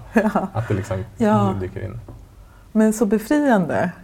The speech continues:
Speaker 1: att få tillåta sig själv att känna det och
Speaker 2: Mm.
Speaker 1: att liksom öppna upp för det. För på något sätt där, om man pratar om det här med avslappningen, så tycker jag att, ah, det liksom kommer till någon slags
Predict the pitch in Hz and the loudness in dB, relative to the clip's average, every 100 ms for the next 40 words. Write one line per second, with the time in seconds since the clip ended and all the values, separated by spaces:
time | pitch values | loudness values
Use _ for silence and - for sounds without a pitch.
0 | - - 180 - 185 220 202 220 214 220 | -18 -6 -6 -4 -2 2 4 4 2 0
1 | 196 196 175 156 170 196 175 214 202 - | 0 2 2 0 0 0 4 4 2 0
2 | 185 - 170 175 175 165 165 147 165 - | -6 -2 0 0 0 -2 -2 -4 -6 -2
3 | 202 214 - 185 - 180 180 185 214 262 | 0 0 -6 -8 -6 -4 -6 0 2 4
4 | 302 - 151 - 233 175 160 165 160 151 | 2 -2 -6 0 4 4 2 -2 -2 -4
5 | 160 160 151 156 160 - 226 220 - 160 | -2 -4 -4 -4 -4 -4 -4 -4 -6 -8
6 | - - - - - - - - 151 151 | -8 -12 -18 -20 -20 -16 -4 0 0 -2
7 | - - - - - - - - - - | -14 -18 -18 -20 -20 -14 0 4 4 4
8 | - - - - - - 202 208 208 233 | 0 -4 -10 -12 -16 -6 0 4 4 4
9 | 202 269 240 214 202 190 214 196 196 175 | 4 6 8 8 6 6 4 4 2 -2
10 | - | -2